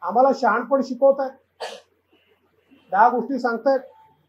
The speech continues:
and they still feel की ते या ठिकाणी जिंकू शकतात.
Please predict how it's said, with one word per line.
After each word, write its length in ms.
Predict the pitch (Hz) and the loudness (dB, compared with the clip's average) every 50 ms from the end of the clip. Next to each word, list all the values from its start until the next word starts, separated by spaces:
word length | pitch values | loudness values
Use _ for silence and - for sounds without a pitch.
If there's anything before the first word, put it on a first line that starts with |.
| _ _ _ _ _ _ _ _ _ _ _ _ _ _ _ - | _ _ _ _ _ _ _ _ _ _ _ _ _ _ _ -14
and 180 | 185 214 196 | -12 -8 -6
they 80 | 240 240 240 | -6 -8 -8
still 200 | - 262 277 262 254 254 | -6 -6 -4 -4 -4 -4
feel 180 | 277 277 285 262 - | -4 -4 -4 -4 -4
की 340 | - 269 269 262 247 233 233 - - _ _ _ _ _ _ _ _ _ _ _ _ _ _ _ _ _ _ _ _ _ _ _ _ _ _ _ _ _ _ - | -6 -6 -6 -6 -6 -6 -8 -12 -18 _ _ _ _ _ _ _ _ _ _ _ _ _ _ _ _ _ _ _ _ _ _ _ _ _ _ _ _ _ _ 0
ते 80 | 220 220 | 2 4
या 80 | 233 226 | 4 4
ठिकाणी 280 | 226 233 240 240 247 | 2 0 -2 0 -2
जिंकू 320 | 240 185 226 226 220 262 247 | -2 -4 -6 -8 -6 -6 -6
शकतात. 320 | 254 240 240 - 254 247 | -6 -6 -8 -6 -8 -8